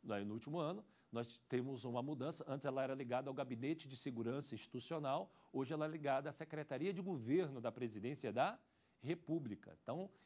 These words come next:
isso é importante, essa atualização aí. A bim, ela era diretamente ligada ao Gabinete de Segurança Institucional,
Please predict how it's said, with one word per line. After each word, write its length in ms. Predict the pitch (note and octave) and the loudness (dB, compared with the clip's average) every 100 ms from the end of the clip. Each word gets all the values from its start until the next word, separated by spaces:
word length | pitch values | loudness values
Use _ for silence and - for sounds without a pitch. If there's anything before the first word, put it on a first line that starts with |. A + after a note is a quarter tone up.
| _ | _
isso 140 | - D3 | -4 -2
é 180 | F3 | 0
importante, 760 | - G3+ F#3+ - D3+ E3+ - - _ - - | 0 -2 -4 0 2 2 0 -8 _ -8 -4
essa 320 | A2+ C#3 C#3+ | 0 2 0
atualização 920 | D3 F3+ G3 G3+ G3 F3+ F#3 - F#3 G3 | 2 0 2 0 0 -2 -2 -2 -4 0
aí. 260 | F#3+ A2 - - - - | 2 0 -2 -20 -20 0
A 140 | G#2 | 2
bim, 180 | A#2 D#3 | 2 0
ela 160 | G3 F#3+ | 2 4
era 160 | E3 | 4
diretamente 800 | D3 D3+ F#3 A#3+ G3 D#3+ F#3 - | 2 2 2 2 -2 -2 -2 -2
ligada 640 | F3+ C#3+ B2 B2+ D3+ F#3+ G3+ _ _ | -4 2 6 6 4 -2 -8 _ _
ao 140 | - C#3 | 0 2
Gabinete 640 | C#3+ C3+ B2+ C3+ F3+ - | 2 0 0 2 2 0
de 80 | D3+ | -8
Segurança 640 | - C3+ C3 C#3+ E3+ - - | -4 0 2 2 0 -4 -6
Institucional, 1160 | G3+ B3 A#3 - - G3+ - G#3 F#3+ A#2+ G2+ | -2 -2 -2 -6 -6 -4 -2 0 4 4 2